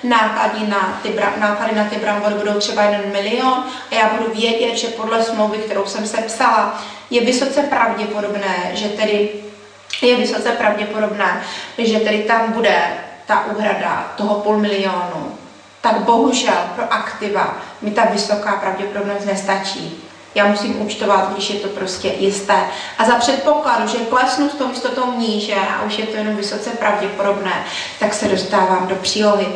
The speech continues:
A to je tedy ta situace, že když nemám nevyvratitelný nárok na ty výnosy, a jdu, já dojdu k tomu závěru, že ten nárok opravdu nemám, tak ten výnos naúčtovat nemůžu.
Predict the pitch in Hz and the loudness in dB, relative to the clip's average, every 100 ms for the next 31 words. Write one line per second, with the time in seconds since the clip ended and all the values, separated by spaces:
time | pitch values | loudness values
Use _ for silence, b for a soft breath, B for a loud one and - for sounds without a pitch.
0 | B B 254 269 294 302 302 302 285 254 | B B 2 4 4 4 2 2 0 -2
1 | 233 220 220 220 226 220 233 233 247 311 | -2 0 0 0 -2 -2 0 2 4 4
2 | 320 285 254 233 226 220 214 214 208 220 | 2 2 0 -2 -2 -2 -2 -2 -2 0
3 | 240 214 190 202 285 320 285 226 220 208 | -2 0 0 0 2 0 -2 -6 -8 -6
4 | 196 190 - - - 196 - B B 214 | -6 -4 -4 0 2 2 -2 B B 0
5 | 220 - - - 220 208 220 226 226 233 | 0 0 -4 0 2 2 0 -2 -2 -2
6 | 226 214 214 214 220 214 214 208 214 214 | 0 0 0 -4 -4 -2 0 2 2 0
7 | 226 233 233 269 254 208 185 - - B | 0 0 0 0 0 0 -2 -6 -8 B
8 | B - 208 - 208 196 202 196 208 - | B -6 -4 0 0 0 -2 -2 -2 -4
9 | - 214 196 196 190 190 208 214 220 | -4 -4 -2 -2 -2 0 0 0 0